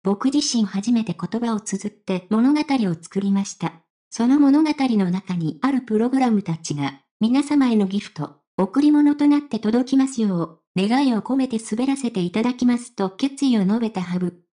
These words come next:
果たしてどのようなギフトを届けてくれるだろうか。構成、ザ・ダイジェスト編集部。羽生結弦プロフィール、宮城県出身。二千十四年ソチ五輪に出場し、フィギュア男子シングルで日本人初となる金メダルを獲得。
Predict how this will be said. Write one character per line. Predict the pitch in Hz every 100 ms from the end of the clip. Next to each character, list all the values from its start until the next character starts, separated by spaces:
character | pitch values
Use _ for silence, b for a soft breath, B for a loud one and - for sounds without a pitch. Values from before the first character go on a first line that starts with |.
| _
果 | 240 240
た | 294
し | -
て | 220
ど | 262
の | 285
よ | 269 233
う |
な | 208 202
ギ |
フ | 220 -
ト | 196
を | 175
届 | 185 226 262 254
け | 226
て |
く | 196
れ | 185
る | 185
だ | 180
ろ | 170
う | 165
か。 | 147 139 _ _ _
構 | - 247 277
成、 | 277 233 208 - _ _
ザ・ | 226
ダ | 240 302
イ | 320
ジ |
ェ | 320
ス | -
ト | 226
編 | 233 240
集 | 226 196 170
部。 | 147 - _ _ _
羽 | 202 220
生 | 277 294
結 | 254 254
弦 | 269
プ | 269
ロ | 254
フ | 247 220
ィ | 208
ー |
ル、 | 170 160 - _
宮 | 214 240
城 | 294
県 | 294 233 202
出 | - - 185
身。 | 170 165 _ _ _ 208
二 | 220
千 | 269 285 262
十 | 262
四 | 269 262
年 | 262 247
ソ | 226
チ | 226 269
五 | 277
輪 | 254
に | 208 185
出 | - 220
場 | 220 214
し、 | - 190 190 _ _ -
フ |
ィ | 285
ギ | 262
ュ |
ア | 214
男 | 233 269
子 | -
シ | - 226
ン | 214
グ | 180
ル | 151
で | 139 -
日 | 196
本 | 240 294
人 | 285 254
初 | 208 214 -
と | 247
な | 220
る | 196
金 | 226 254
メ | 269
ダ | 269
ル | 240 185
を |
獲 | 165 175 -
得。 | 190 - 165 -